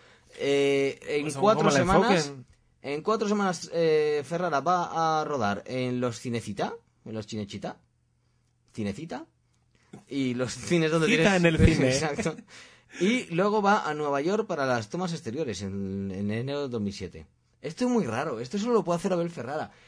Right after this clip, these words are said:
Speaker 1: O sea, dice, "Para los interiores me voy a Roma", que así ya, pues eso, vacaciones en Roma con Audrey Hepburn, y para hacer los exteriores, pues que se pasen por Nueva York.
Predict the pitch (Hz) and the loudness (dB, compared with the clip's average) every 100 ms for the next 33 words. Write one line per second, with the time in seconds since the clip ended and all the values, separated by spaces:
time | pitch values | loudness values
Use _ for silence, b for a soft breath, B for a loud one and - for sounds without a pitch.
0 | B 135 131 151 123 143 156 143 139 139 | B -8 -4 -4 -4 -4 -6 -4 -4 -4
1 | 147 156 214 208 156 165 196 208 226 151 | -4 -2 2 2 0 0 0 2 2 0
2 | 127 110 196 196 196 123 127 131 127 123 | -2 -2 -2 0 0 -2 -4 -4 -4 -6
3 | 135 165 135 120 117 170 175 185 196 202 | -4 -4 -2 -4 -4 -2 -2 -2 -2 -2
4 | 247 220 156 175 175 214 220 311 381 B | -2 -2 -2 -2 -2 -4 0 -2 -2 B
5 | B B B B _ - 190 165 185 196 | B B B B _ 2 4 4 2 4
6 | 233 233 233 226 240 247 277 269 196 165 | 2 4 2 2 4 4 2 -4 -6 -4
7 | 151 139 135 233 220 165 127 117 170 165 | -6 -6 -2 -2 -2 -4 -4 -4 -4 -6